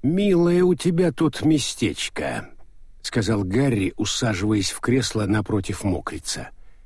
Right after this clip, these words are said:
«Добротное. Женушка моя все пилит меня, чтобы я такие же шторы купил. Зовут меня Гарри Король, господин фон Липвик,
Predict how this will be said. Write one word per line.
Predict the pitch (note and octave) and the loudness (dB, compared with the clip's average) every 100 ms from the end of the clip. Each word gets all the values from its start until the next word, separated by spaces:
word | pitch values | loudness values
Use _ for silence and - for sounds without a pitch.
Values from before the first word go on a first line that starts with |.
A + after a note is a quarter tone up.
| - - - - - - - | -20 -18 -16 -16 -20 -20 -10
«Добротное. | F2 G2+ D#3 E3+ F3+ D#3 - D#3+ E3 A2 - - - - - - - | -4 -2 0 0 2 0 2 2 4 2 0 -6 -8 -10 -16 -18 -6
Женушка | A#2 G2+ F#3+ F3+ C#3+ E3 | -4 2 4 4 2 2
моя | E3 D#3+ E3 D3 | 4 4 4 2
все | - - D#3 | 0 -2 0
пилит | - G#3 C3+ - | 2 2 2 0
меня, | E2 C#2 - - - - - - | -4 -4 -6 -10 -16 -20 -20 -16
чтобы | - C3 A#2 | -6 -2 2
я | B2 B2+ | 2 2
такие | D3+ D3 D3 B2 | 0 0 2 2
же | A2 | 2
шторы | A2 - A#2+ F2 | 0 0 0 0
купил. | - G2 - - - - - - - - - - - - - | -4 -4 -4 -8 -12 -18 -18 -16 -16 -18 -20 -20 -20 -18 -4
Зовут | F#3 A#3 A3+ A3+ C3+ | 0 2 4 2 4
меня | F3+ F3 | 4 4
Гарри | C#3+ D3 D#3+ D3+ | 4 2 4 2
Король, | G#2 G#2 G#2 G#2+ F#2 - - - - | 2 2 2 2 0 -4 -16 -18 -6
господин | A2+ A2+ - A#2 G#2+ G#2+ | -2 -2 0 0 2 0
фон | - G#2+ | 2 2
Липвик, | G2+ G#2 - G2 - - | 2 2 0 -2 -2 -14